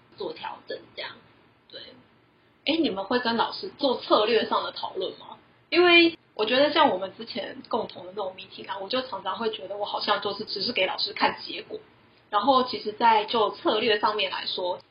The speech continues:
Speaker 2: 我觉得没有很妥善的在讨论说我们的策略是什么，然后应该要怎么样针对我想要问的问题去做规划跟设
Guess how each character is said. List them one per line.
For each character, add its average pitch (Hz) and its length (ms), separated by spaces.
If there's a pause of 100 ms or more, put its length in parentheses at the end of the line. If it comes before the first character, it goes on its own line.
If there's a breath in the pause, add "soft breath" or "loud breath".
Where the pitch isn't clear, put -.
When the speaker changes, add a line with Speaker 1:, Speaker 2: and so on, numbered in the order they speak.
(280)
Speaker 2:
我 220 120
觉 233 160
得 285 180
没 220 220
有 208 180
很 185 400
妥 - 320
善 208 240
的 180 140
在 196 160
讨 - 300
论 196 200
说 156 560
我 190 140
们 202 120
的 196 120
策 220 260
略 214 220
是 214 100
什 - 160 (160)
么， - 140
然 - 100
后 202 240
应 190 80
该 196 180
要 202 320 (320)
怎 - 120
么 226 160
样 208 260 (540)
针 233 180
对 233 140
我 180 120
想 208 200
要 196 100
问 202 160
的 - 80
问 98 180
题 - 140
去 - 140
做 - 320 (640)
规 185 220
划 - 440
跟 196 180
设 - 320